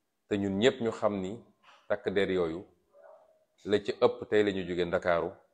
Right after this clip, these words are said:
ñu mobiliser leen, andi leen fii ci département de Mbour ngir suñu tournée.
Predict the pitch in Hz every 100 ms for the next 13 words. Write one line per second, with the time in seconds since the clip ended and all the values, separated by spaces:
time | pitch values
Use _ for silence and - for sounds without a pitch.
0 | _ _ _ _ _ _ _ - 87 92
1 | 101 101 95 85 85 85 85 82 90 82
2 | 82 78 - 98 98 - _ _ _ 82
3 | 85 82 - 82 78 73 73 76 78 -
4 | _ _ _ _ _ _ _ _ _ _
5 | - 85 90 - 82 80 82 _ _ -
6 | 80 73